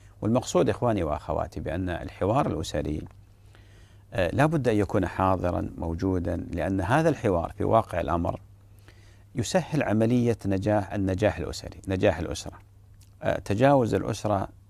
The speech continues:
ال-، ال-، المخاطر. في بداية حديثي لعلكم تذكرون العهد قريب، قلت بأن أحيانًا يحصل، آه، آه، كسر للأسرة، مثلًا طلاق، خلاف قوي شرس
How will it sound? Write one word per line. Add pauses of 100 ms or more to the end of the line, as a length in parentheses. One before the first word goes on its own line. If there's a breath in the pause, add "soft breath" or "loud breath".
(120)
ال-،
ال-،
المخاطر. (920 soft breath)
في
بداية
حديثي
لعلكم
تذكرون (120)
العهد
قريب، (720 soft breath)
قلت
بأن
أحيانًا (760)
يحصل، (600)
آه، (240)
آه،
كسر
للأسرة،
مثلًا
طلاق، (760)
خلاف
قوي
شرس